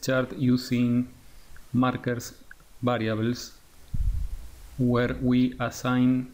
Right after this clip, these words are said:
a variable like this one, or this one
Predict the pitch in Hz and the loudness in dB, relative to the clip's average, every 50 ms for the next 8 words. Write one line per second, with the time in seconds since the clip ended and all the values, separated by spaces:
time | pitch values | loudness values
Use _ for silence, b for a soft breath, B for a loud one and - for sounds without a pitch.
0 | - - - - 117 117 117 110 107 123 123 123 123 120 120 117 117 117 117 120 | -20 -20 -14 -6 -4 -2 -2 0 0 0 0 2 0 0 0 0 0 0 -2 -2
1 | 117 117 - - - - - - - - - - - - - - - - - - | -4 -8 -14 -20 -20 -20 -20 -20 -20 -20 -20 -20 -20 -20 -20 -20 -20 -18 -10 -4
2 | 120 107 107 104 101 110 107 110 - 107 104 107 110 113 117 131 147 - - - | -2 0 0 0 0 0 -2 0 0 0 2 2 4 2 2 0 -4 -8 -16 -20
3 | - - - - - - - - - - - - - - - - - - - - | -20 -20 -20 -20 -20 -20 -20 -20 -20 -20 -20 -20 -20 -20 -20 -20 -20 -20 -20 -20
4 | - - - - - - - - - - - - - - - - - - - - | -20 -20 -20 -20 -20 -20 -20 -20 -20 -20 -18 -18 -18 -18 -18 -18 -18 -20 -20 -20
5 | - - - - - - - - - - - - - - - - - - - - | -20 -20 -20 -20 -20 -20 -18 -18 -18 -18 -18 -18 -18 -18 -18 -18 -18 -18 -18 -16
6 | - - - - - - - - - - - - - - - - - - - - | -16 -16 -16 -16 -18 -18 -18 -18 -18 -18 -18 -18 -16 -12 -10 -10 -8 -10 -12 -12
7 | - 190 127 113 107 104 104 98 110 110 107 - 120 113 113 110 104 104 107 117 | -6 -4 -2 0 0 0 0 0 0 -2 0 0 0 0 2 2 2 2 0 -2